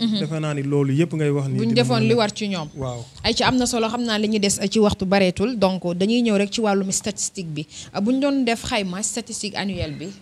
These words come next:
Speaker 1: yow mi nga xam ne da nga ciy yëngu lool, nga def la ci benn résumé bu ndaw, ah, à chaque année rek li nga xamante ne mooy mbayu Sénégal, ndax am na évolution.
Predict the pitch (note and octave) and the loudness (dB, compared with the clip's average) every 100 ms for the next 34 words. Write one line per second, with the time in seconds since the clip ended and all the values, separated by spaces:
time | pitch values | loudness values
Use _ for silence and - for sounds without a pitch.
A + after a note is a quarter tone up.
0 | - G3 G3+ G3+ G3 G#3 F3+ F#3 F#3+ G#3 | -10 -6 -4 -6 -8 -8 -8 -8 -6 -6
1 | F3+ E3 D#3 E3 D#3 - - _ F#3+ G3+ | -6 -8 -8 -8 -10 -16 -20 _ -8 -8
2 | A3+ G3+ G3+ F#3+ G3+ F#3+ G3+ F#3+ F3 E3+ | -6 -10 -6 -2 -2 0 -2 -2 -4 -4
3 | F3+ F3+ E3 - - _ _ _ F3+ - | -4 -6 -8 -12 -20 _ _ _ -14 -12
4 | F3+ - G3+ G3+ G#3 F3 E3 - G3 F#3 | -8 -6 -6 -6 -6 -6 -10 -10 -8 -8
5 | G3 G3 F#3 F3+ E3+ F3 F3 F#3 F#3+ F#3+ | -6 -8 -8 -10 -8 -6 -6 -4 -4 -4
6 | F#3 D#3+ D3+ E3 F3+ - G3+ F3 - E3+ | -6 -6 -6 -6 -8 -10 -10 -10 -10 -6
7 | E3 D#3 C#3+ | -4 -4 -10